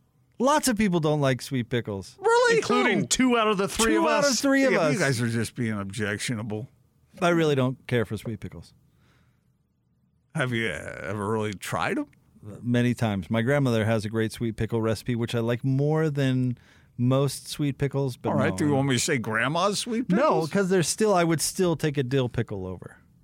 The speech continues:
Speaker 1: <laughs>
Speaker 2: Okay. All right. Well, next time I'll try and shape it just for you.
Speaker 1: No need. It just doesn't make sense.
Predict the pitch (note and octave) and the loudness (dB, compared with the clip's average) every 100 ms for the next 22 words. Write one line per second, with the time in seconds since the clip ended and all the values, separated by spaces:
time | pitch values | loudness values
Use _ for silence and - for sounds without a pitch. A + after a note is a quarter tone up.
0 | _ - - - E3+ - - _ _ _ | _ -14 -14 -12 -14 -14 -18 _ _ _
1 | _ - - - _ - - - - - | _ -12 -12 -12 _ -18 -18 -10 -10 -10
2 | _ - - - - _ - B2+ B2+ A2 | _ -20 -20 -20 -20 _ -6 -2 0 -2
3 | G2 A#2+ C3+ D3 - D3 B2 A#2 - B2+ | -4 -4 -2 -2 -2 -2 -2 -4 -2 -2
4 | A#2+ A2 - - _ _ - - E3+ B2 | -2 -2 -8 -16 _ _ -4 0 0 0
5 | G#2+ F#2+ A#2 G#2 - F#2+ G2 G2 D2 - | -4 -6 -4 -4 -6 -6 -4 -6 -8 -14
6 | _ _ _ _ _ _ _ _ _ _ | _ _ _ _ _ _ _ _ _ _
7 | _ _ _ - C3 F3 E3+ G#2+ C3 C#3 | _ _ _ -2 0 2 2 2 -2 -2
8 | C#3+ E3+ D3 D#3+ C3+ A#2+ G2+ - - G#2 | 0 0 0 0 0 0 -2 -2 -4 -4
9 | - - - | -6 -16 -16